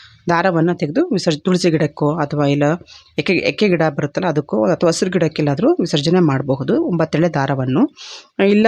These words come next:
ನಾವು ಮುಂದಿನ ವರ್ಷ ಮಾಡ್ತೀವಿ ಅನ್ನೋರು ಹಾಗೂ ಕೂಡ ಮಾಡ್ಬೋದು ಅಲ್ಮೇರದಲ್ಲಿ ಇಟ್ಕೊಂಡು.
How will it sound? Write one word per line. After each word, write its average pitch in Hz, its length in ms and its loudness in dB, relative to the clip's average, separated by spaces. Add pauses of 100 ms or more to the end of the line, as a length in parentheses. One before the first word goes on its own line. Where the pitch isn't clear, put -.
ನಾವು 180 180 4
ಮುಂದಿನ 202 220 4
ವರ್ಷ 214 180 2
ಮಾಡ್ತೀವಿ 160 380 0
ಅನ್ನೋರು 156 240 2
ಹಾಗೂ 165 280 -2
ಕೂಡ 175 200 0
ಮಾಡ್ಬೋದು 139 480 -2
ಅಲ್ಮೇರದಲ್ಲಿ 147 500 2
ಇಟ್ಕೊಂಡು. 147 520 -2